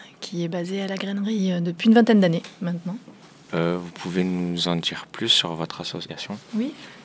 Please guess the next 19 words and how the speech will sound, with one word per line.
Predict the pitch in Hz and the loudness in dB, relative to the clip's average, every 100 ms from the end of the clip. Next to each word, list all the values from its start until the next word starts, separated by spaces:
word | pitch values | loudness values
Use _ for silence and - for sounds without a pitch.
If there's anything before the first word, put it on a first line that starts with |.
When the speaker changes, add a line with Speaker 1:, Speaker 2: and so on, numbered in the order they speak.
| - | -2
Speaker 1:
bah, | |
Acolyte, | 190 226 226 254 | -2 -2 -2 -2
c'est | - | -2
une | 208 | -2
association | 208 208 - 208 202 247 269 277 | -2 -2 -2 0 2 4 6 8
et | 247 | 6
c'est | 208 - 196 | 6 6 4
un | 185 | 6
bureau | 185 190 226 | 4 4 6
de | 220 | 6
production | 202 208 196 - 214 208 | 4 2 2 4 6 8
et | 196 190 | 8 8
de | 180 | 6
diffusion | 180 190 - 190 208 220 | 4 2 4 6 8 8
de | |
compagnies | 190 190 175 185 190 190 | 6 4 4 4 4 4
d'artistes | 170 165 185 | 2 2 -2
de | 175 175 | 2 2
cirque. | - - - | 2 0 -4